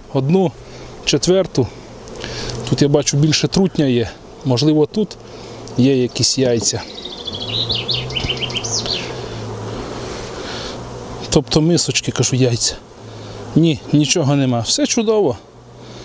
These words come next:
Сім'я пройшла перевірку і, в принципі,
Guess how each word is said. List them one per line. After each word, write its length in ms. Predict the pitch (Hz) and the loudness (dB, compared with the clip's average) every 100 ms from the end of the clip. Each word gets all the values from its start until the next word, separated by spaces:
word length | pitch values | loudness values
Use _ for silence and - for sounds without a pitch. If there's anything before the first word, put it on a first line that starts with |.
| - - | -10 -2
Сім'я 560 | - 160 156 202 226 - - - - - - - - - - - - - - - - - | 0 2 4 4 2 -2 -10 -20 -20 -18 -16 -14 -12 -12 -10 -10 -10 -10 -12 -12 -10 -2
пройшла 400 | - 165 - 170 | 4 4 4 2
перевірку 720 | 156 147 139 151 247 247 262 233 - - - - - - - - - | 4 4 4 4 4 2 0 0 -6 -18 -16 -16 -14 -12 -12 -10 0
і, 140 | 139 214 | 2 2
в 80 | |
принципі, 640 | - 160 196 185 190 175 | 4 4 4 2 2 2